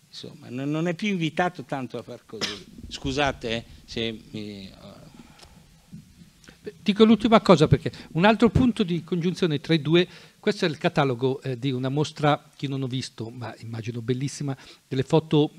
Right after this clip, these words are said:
Speaker 2: inedite, eh, sulla, sul set della Ricotta di Pasolini. Ecco, se si vedono alcune di queste immagini, chi ha visto il, il, il film, poi la, l'episodio, ehm, del film a episodi,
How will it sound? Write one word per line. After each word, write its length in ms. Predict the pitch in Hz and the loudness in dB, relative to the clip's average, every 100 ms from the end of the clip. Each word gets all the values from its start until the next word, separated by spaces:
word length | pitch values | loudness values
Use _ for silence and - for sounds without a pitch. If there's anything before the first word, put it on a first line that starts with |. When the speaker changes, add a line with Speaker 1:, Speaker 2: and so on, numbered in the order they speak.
| - | -6
Speaker 2:
inedite, 680 | 143 147 147 151 - 151 156 - - | -2 0 0 -2 0 0 0 -6 -14
eh, 200 | - 131 | -4 -2
sulla, 520 | 127 - 135 127 117 113 | -2 0 2 2 0 -6
sul 120 | - | -10
set 260 | - 143 - | -4 -2 -2
della 240 | 127 127 | -2 0
Ricotta 420 | 123 - 139 - | -2 -2 -2 -2
di 140 | 131 120 | -6 -6
Pasolini. 480 | 139 120 123 101 101 - - | -6 -4 -6 -6 -14 -20 -6
Ecco, 360 | - 160 - - - | -2 -2 -4 -20 -20
se 480 | - - 220 233 - | -12 2 2 2 -2
si 220 | - - 175 | -14 -6 4
vedono 540 | 185 135 127 123 120 | 6 6 2 0 -2
alcune 480 | - 117 - 208 214 | -6 -10 0 2 2
di 100 | 143 | 2
queste 320 | - 151 - | 2 0 2
immagini, 400 | 143 131 123 113 | 0 2 0 -2
chi 160 | - 135 | -4 -4
ha 60 | |
visto 360 | 113 123 - 131 | -2 -4 2 2
il, 100 | 117 113 107 101 | 2 0 -6 -8
il, 280 | 101 104 101 | -12 -12 -10
il 120 | 113 | -10
film, 440 | - - 143 113 104 | -8 -4 -2 -2 -6
poi 300 | 113 98 95 - _ | -10 -14 -16 -20 _
la, 200 | 104 95 | -18 -16
l'episodio, 960 | 95 95 110 - 104 143 120 - 107 - - _ | -16 -12 -12 -8 -6 -2 -2 -4 -14 -18 -20 _
ehm, 400 | 120 107 104 104 98 | -16 -14 -14 -16 -4
del 340 | - - 110 | -4 -2 -10
film 320 | - - 110 | -12 -10 -10
a 40 | 113 | -8
episodi, 500 | 107 117 120 - | -8 -8 -8 -10